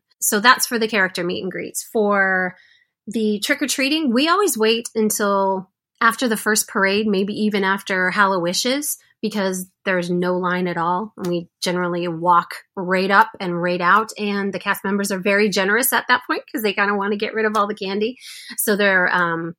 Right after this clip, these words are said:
they're happy to give you handfuls of candy, and you only have to go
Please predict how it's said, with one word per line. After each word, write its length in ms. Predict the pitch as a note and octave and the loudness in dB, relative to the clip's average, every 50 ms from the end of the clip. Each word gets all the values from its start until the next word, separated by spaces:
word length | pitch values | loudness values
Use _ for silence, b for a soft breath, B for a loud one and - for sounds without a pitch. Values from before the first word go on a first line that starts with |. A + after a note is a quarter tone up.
| _ _ - | _ _ -10
they're 220 | A#3+ G#3+ A3 A3 | 0 4 4 4
happy 240 | A3 A#3+ G#3+ - A#3+ | 6 4 2 2 0
to 60 | G#3 | 0
give 140 | G3 A3 G#3 | 2 0 2
you 120 | G#3 G#3+ | 2 0
handfuls 480 | F#3+ F3+ G3+ F#3+ G3 G3 - G3+ F#3 F#3+ | 0 0 -2 -2 -2 -2 -2 -2 -2 -2
of 80 | F#3 F#3 | -4 -2
candy, 380 | A3 F#3 F3+ F3 F3+ F3 F3 | -2 -2 -2 -2 -2 -2 -2
and 140 | F3 F3 F#3 | -2 -2 -2
you 80 | G3 - | -2 0
only 240 | G3+ F#3+ F#3+ F#3+ F#3+ | 0 0 0 -2 0
have 180 | F#3 F#3+ F#3 | -2 -2 -2
to 100 | - - | -2 -6
go 520 | F3+ F#3 F3+ F3 F3 F3 E3+ E3+ E3+ - | -2 -2 0 0 0 0 0 -2 -4 -6